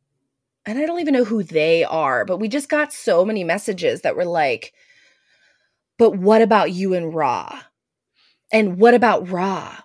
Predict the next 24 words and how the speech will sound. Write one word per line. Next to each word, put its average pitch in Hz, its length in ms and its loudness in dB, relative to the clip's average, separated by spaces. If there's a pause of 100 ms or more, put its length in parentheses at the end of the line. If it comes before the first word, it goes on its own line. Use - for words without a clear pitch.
Well, 240 160 4
what 277 240 6
about, 233 580 0
you 202 140 -4
know, 190 100 0
what 220 200 0
i-, 247 80 0
what 233 280 0
is 190 200 -6
Ra 240 240 2
gonna 226 240 0
do? 151 380 -2
You're 196 200 -2
dating 214 420 2
somebody 214 360 -2
else? 226 300 2
Well, 254 140 0
what 285 120 8
about 247 320 2
Ra?" 247 380 0 (400)
It's - 200 -8
like 269 220 2
they 254 140 0
relied 208 1000 -4